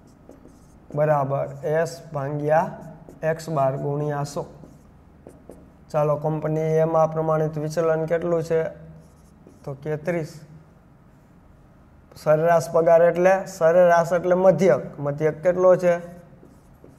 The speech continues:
છસો ગુણ્યા સો. ચાલો,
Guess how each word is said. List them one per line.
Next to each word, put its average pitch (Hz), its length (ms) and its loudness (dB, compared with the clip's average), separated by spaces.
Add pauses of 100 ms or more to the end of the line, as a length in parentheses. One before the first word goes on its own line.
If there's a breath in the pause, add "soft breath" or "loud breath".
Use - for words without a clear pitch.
(180)
છસો 147 340 -8 (720)
ગુણ્યા 143 400 -6
સો. - 220 -12 (1300)
ચાલો, 143 260 -6